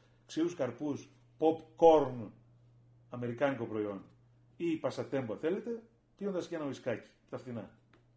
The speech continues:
Αλλά, live ο αποκεφαλισμός. Έτσι, παραθέτω απλά, γλαφυρά και ίσως, ε, με έναν διαφορετικό τρόπο, μια πραγματικότητα την οποία όλοι βιώνουμε, αλλά δεν βαριέσαι.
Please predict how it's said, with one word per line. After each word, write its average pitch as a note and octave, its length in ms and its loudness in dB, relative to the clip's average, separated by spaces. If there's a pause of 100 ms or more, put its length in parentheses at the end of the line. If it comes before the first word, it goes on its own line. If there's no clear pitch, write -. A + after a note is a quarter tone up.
(540)
Αλλά, B3+ 560 2 (680)
live D#3 520 8
ο B2+ 80 -2
αποκεφαλισμός. G#2+ 800 -6 (1400)
Έτσι, E3 460 -6
παραθέτω B2 600 -4 (600)
απλά, E3 320 -4
γλαφυρά C#3 520 -2
και C#3+ 160 -12
ίσως, C3+ 480 -12 (760)
ε, A#2 500 -4
με B2 80 -4
έναν B2 140 -6
διαφορετικό A#2 440 -6
τρόπο, C3+ 420 -6
μια C#3 140 -6
πραγματικότητα B2+ 720 -8
την C#3+ 140 -14
οποία A#2+ 260 -6
όλοι A2 400 -4 (500)
βιώνουμε, D#3+ 720 -6 (480)
αλλά C#3+ 600 -2
δεν - 140 -10
βαριέσαι. - 480 -8